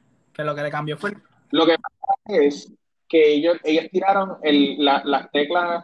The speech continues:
Speaker 2: que son las anteriores.
Speaker 1: Ujú.
Speaker 2: Pero, este,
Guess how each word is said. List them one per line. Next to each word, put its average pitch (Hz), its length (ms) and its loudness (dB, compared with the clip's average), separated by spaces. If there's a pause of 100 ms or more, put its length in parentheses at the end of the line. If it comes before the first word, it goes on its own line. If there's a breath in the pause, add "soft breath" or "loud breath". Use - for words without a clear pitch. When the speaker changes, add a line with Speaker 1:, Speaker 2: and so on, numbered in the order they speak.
(340)
Speaker 2:
que 143 160 -4
son 143 200 -8
las 151 160 -2
anteriores. 143 680 0
Speaker 1:
Ujú. - 60 -20 (1700)
Speaker 2:
Pero, 147 500 2 (840)
este, 127 1000 -2